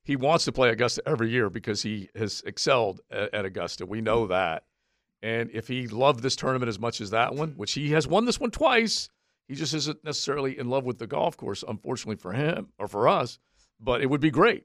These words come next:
if he said every year, "That's on my, my calendar. I gotta be, I gotta be there," which would be great. I just hope he gets good results out of it this week,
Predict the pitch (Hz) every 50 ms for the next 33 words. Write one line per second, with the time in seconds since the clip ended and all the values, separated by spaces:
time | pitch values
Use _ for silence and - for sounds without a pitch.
0 | _ - 110 - 127 113 110 - - 113 107 - - 135 131 117 120 117 120 123
1 | 113 92 78 - - 110 110 - - 110 107 104 98 98 90 85 85 82 92 _
2 | _ _ _ _ - 104 98 92 - - 110 87 80 76 73 78 76 - 87 98
3 | 92 98 85 80 73 - - 76 - - 92 107 82 - - - 101 90 85 80
4 | 73 - 76 78 - - - - - - _ _ _ _ - 120 120 - 127 104
5 | - 92 - - - - - - _ _ _ _ _ _ - 113 156 202 202 -
6 | 165 147 131 135 120 127 113 - - - 151 139 131 123 107 131 123 117 - 123
7 | 110 110 90 82 80 - 165 180 - - - 202 220 214 _ -